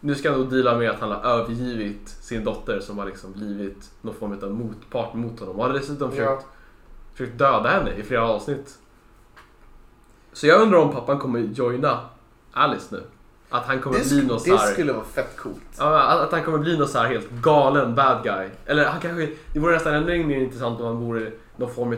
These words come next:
Speaker 1: av så här mellanting mellan Kate och Alice. Som
Speaker 2: Mm.
Speaker 1: bara förstör saker och så här
Speaker 2: Ja.
Speaker 1: bara för att han har f-, liksom förlorat förståndet.
Speaker 2: Ja. Det skulle vara coolt,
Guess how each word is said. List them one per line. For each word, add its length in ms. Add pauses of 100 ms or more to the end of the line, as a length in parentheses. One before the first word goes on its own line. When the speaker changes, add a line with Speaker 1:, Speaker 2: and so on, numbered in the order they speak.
Speaker 1:
av 100
så 100
här 60
mellanting 920
mellan 460
Kate 320 (280)
och 140
Alice. 460 (220)
Som 120
Speaker 2:
Mm. 120
Speaker 1:
bara 260
förstör 680
saker 500 (220)
och 60
så 140
här 240 (480)
Speaker 2:
Ja. 240 (260)
Speaker 1:
bara 200
för 100
att 60
han 300 (140)
har 180
f-, 180
liksom 240
förlorat 440
förståndet. 680
Speaker 2:
Ja. 160 (680)
Det 100
skulle 220
vara 100
coolt, 260